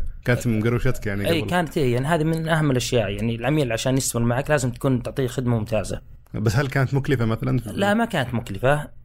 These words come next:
Speaker 2: بس فكرنا بكذا شيء، خدمة ما بي-، ما بعد البيع، الجودة.
Speaker 1: مم.
Speaker 2: ال-، هل الناس تحتاج جودة في المنتج هذا؟ نعم. فإذا أنا حققت لهم جودة وحققت لهم توصيل وحققت لهم خدمة ما بعد البيع وحققت لهم سعر ممتاز،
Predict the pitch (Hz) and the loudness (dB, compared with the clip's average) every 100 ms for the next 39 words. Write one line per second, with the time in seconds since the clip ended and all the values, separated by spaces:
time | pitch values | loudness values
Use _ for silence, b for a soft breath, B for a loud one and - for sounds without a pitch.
0 | - 160 - 202 - 196 151 - 117 117 | -6 -2 -2 -2 -2 0 2 2 0 0
1 | 110 131 - 151 131 120 123 110 113 120 | 0 0 0 0 0 2 0 2 0 0
2 | 135 127 120 113 117 120 117 120 B B | 0 0 2 0 2 2 0 -2 B B
3 | - 120 139 131 120 117 - - - 113 | -8 0 2 2 0 -2 -4 -16 0 2
4 | 104 - 123 123 127 113 143 139 131 131 | 2 -2 -2 0 2 2 2 2 0 0
5 | 139 - - - 143 123 131 127 117 123 | 0 -2 -8 -4 -2 0 0 0 0 0
6 | 120 120 131 127 120 107 131 120 131 131 | 0 0 0 2 0 2 0 0 -2 2
7 | 131 113 - 113 - 123 117 117 107 117 | 0 0 -6 -10 -2 0 2 2 2 0
8 | 120 b b b b b - 120 143 - | -2 b b b b b -6 -4 -6 -2
9 | 143 123 135 123 117 120 - - - - | 0 2 0 0 0 0 -2 -12 -12 -4
10 | 156 - 160 135 156 135 131 131 139 127 | -4 0 -2 0 0 0 2 2 2 2
11 | 123 123 117 110 120 - 147 151 143 120 | 2 2 2 -2 -4 -8 -6 -2 0 2
12 | 147 143 135 147 180 | 2 2 2 2 2